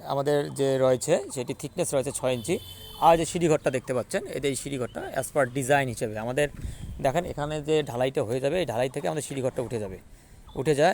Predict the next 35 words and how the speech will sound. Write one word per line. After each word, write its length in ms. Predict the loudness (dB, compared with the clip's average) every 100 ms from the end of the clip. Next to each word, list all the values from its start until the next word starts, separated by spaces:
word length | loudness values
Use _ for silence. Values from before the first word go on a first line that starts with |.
| 2
এখানে 160 | -4 -4 -6
প্রথম 220 | -4 -2 -2
লিফট, 180 | -4 -4 -4
তারপরে 280 | -4 -4 -8
সেকেন্ড 200 | -8 -6 -4
লিফট 140 | -6
এখান 120 | -6 -6
থেকে 100 | -8
উঠবে। 140 | -8 -10 -6
এখানে 160 | -4 -2
আমাদের 220 | 0 0 0 -6 -20 -20 -10
প্রত্যেকটা 440 | -6 -4 -2 2 2 2 -2
সিঁড়ির 400 | -2 2 4 2 0 -10 -16 -20 -20 -16 -6
যে 100 | -2 -2 0
ধাপ 160 | -2 2
রয়েছে 240 | 2 2 -2 0
সেই 200 | 2 2 0 -6
ধাপগুলো 260 | -6 -4 -4
আমাদের 160 | -4 -8 -8 -4
এগারো, 240 | -2 -2 -4
এগারো 200 | -2 0 0
ইঞ্চি 140 | -2 -2
করে 120 | 0 0
রাখা 140 | 0 -4
হয়েছে 260 | -4 -2 -4 -4 -14 -16 -8 -4
যাতে 160 | 0 2
অনায়াসে 320 | 2 0 0 -2
উঠতে 180 | -6 -6 -6
পারে। 140 | -6 -6
আর 60 | -6 -4
পাশে 180 | -6 -6
দেখতে 140 | -6 -6
পাচ্ছেন 200 | -6 -4 -4
লিফট 160 | -6 -4
কোডটি, 280 | -8 -8